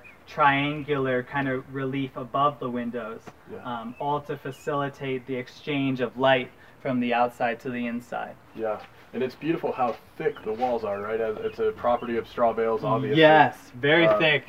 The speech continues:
Speaker 2: means
Speaker 1: very
Speaker 2: it's a high-performing building in terms of its, uh, thermal properties.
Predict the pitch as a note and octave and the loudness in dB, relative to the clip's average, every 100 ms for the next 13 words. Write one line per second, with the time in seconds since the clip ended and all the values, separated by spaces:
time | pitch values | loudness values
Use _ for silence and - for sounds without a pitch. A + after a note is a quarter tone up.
0 | - B2 B2+ A2+ A#2 A#2+ G#2+ G2+ C3 B2+ | -10 -4 -2 0 0 0 -2 2 4 4
1 | - A#2+ - A#2+ B3 - - - A#3+ A#3+ | 0 -8 -2 0 2 0 -4 -6 0 0
2 | A#3+ - - - A2+ G#2+ G2+ G#2 - - | 0 -4 -8 -6 -6 -6 -8 -8 -8 -8
3 | G2 F#2+ C3 C3 B2 G#2+ G#2 G2 G2 F#2+ | -6 -6 -4 -2 -2 -2 -2 -4 -6 -16